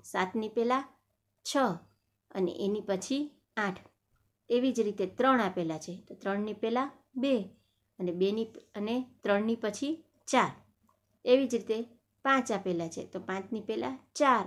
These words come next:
અને પછી છ આવે. ચિત્રનું અવલોકન કરો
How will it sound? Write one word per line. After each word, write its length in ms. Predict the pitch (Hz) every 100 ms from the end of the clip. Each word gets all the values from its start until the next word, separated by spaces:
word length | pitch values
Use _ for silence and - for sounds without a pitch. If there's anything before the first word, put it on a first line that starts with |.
| -
અને 160 | 190 180
પછી 400 | 180 185 - 277 - _ _
છ 60 | - 277
આવે. 440 | 247 190 165 160 - _ _ _ _ _ _ _ _ _ _ _ _ _ _ _ _ _ _ _ _ _ _ _ _ _ _
ચિત્રનું 480 | 262 262 294 285 269
અવલોકન 380 | 226 254 254 254
કરો 260 | 240 226